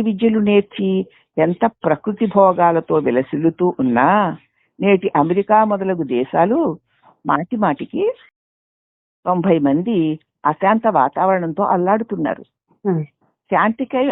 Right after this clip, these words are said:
Speaker 1: అరులు చాచుతున్నట్లు పత్రికలు రుజువు చేస్తూనే ఉన్నాయి కదా.
Speaker 2: అవును.
Speaker 1: అందుచేత యావత్ ప్రపంచము నేడు అశాంతిపూర్ణమై అల్లాడుతూ,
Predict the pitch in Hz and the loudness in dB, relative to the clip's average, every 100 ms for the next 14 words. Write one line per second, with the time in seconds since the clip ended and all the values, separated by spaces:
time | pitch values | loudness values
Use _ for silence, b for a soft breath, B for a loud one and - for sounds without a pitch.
0 | - 175 185 220 240 220 190 - - 165 | -2 -2 -2 -4 -2 -2 -2 -4 -10 -6
1 | 156 - 151 151 - _ _ _ _ _ | -6 -4 -4 -4 -8 _ _ _ _ _
2 | _ - - 233 254 190 156 180 208 233 | _ -4 -2 -4 0 0 0 -2 0 -4
3 | 226 240 233 226 220 220 214 208 202 202 | -2 -2 0 0 0 0 0 2 2 0
4 | 202 _ - 175 160 165 _ _ _ _ | -6 _ 0 0 0 -6 _ _ _ _
5 | _ 139 135 143 127 - - 202 466 _ | _ -12 -10 -10 -14 -10 -8 -6 -10 _
6 | _ _ _ _ _ _ _ 175 190 285 | _ _ _ _ _ _ _ 2 2 0
7 | - - 160 - 165 214 185 143 285 - | -6 -4 -4 -2 -4 -4 -6 -4 -6 -8
8 | _ _ _ _ _ _ - 170 156 170 | _ _ _ _ _ _ -4 2 4 2
9 | 254 160 151 196 226 254 233 208 170 151 | 0 -2 0 0 0 -2 -6 -6 -4 -2
10 | 131 139 226 - 247 202 165 143 147 - | 0 0 -2 0 0 2 0 0 -4 -6
11 | 453 | -8